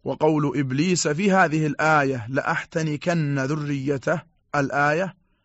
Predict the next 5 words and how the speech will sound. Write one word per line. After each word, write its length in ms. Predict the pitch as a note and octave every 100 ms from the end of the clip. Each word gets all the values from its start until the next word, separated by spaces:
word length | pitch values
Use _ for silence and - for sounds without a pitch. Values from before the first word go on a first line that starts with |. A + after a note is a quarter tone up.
| _ _ _ _ _ _ _ -
قاله 720 | G#3+ B3+ B3+ A#3 B3 B3 D#3
ظنا 480 | E3+ C4 A#3 G#3 G3
منه 480 | F3 E3+ G#3 G#3 - _ _ _ E3+
أنه 460 | F3+ D3+ C#3+ C#3
سيقع، 540 | B2 E3+ F#3 - -